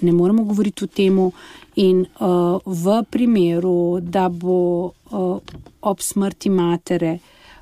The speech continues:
eh, sestra poslušalca živa ali pa njen potomac, ki, sin ali hči, ki je starš tega obdarjenca, potem absolutno ne more tega,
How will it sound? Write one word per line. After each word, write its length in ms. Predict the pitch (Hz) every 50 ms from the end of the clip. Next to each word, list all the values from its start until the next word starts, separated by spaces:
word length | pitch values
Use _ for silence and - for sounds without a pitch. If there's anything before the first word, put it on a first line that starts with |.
| _ _ - -
eh, 320 | 220 196 196 190 196 190 - _ _ _
sestra 480 | - - - 208 202 196 180 - - 190
poslušalca 800 | - - 190 - - 185 - - 180 170 180 175 175 - 170 170
živa 480 | 165 160 170 190 196 180 175 165 165 160 -
ali 340 | - 180 165 165 165 170 165 - _
pa 240 | _ 165 156 156 156 165 170 - _ _ _ _ _
njen 420 | 214 180 175 175 180 180 180 190
potomac, 720 | - - 185 - _ - 170 175 170 165 165 165 165 - - - _
ki, 420 | - - 175 165 160 165 170 - - - - - - 202
sin 480 | - - - - - - 180 165 165
ali 180 | 160 156 151 160
hči, 400 | - - - - - 202 190 175 -
ki 160 | - - 175
je 320 | 165 160 160 156 156 151 151
starš 580 | - - - 170 160 160 160 - - - - -
tega 280 | - 170 160 160 - 156
obdarjenca, 800 | 160 170 160 165 156 156 156 156 165 165 170 - - 170 170 - - - - - - - - - - - - - _
potem 380 | - 170 - - 165 165 170 160
absolutno 800 | 185 180 - - - - 170 165 175 170 _ - 170 165 160 160 160
ne 100 | 160 160
more 280 | 156 151 147 143 147
tega, 420 | - - 156 151 - - 147 151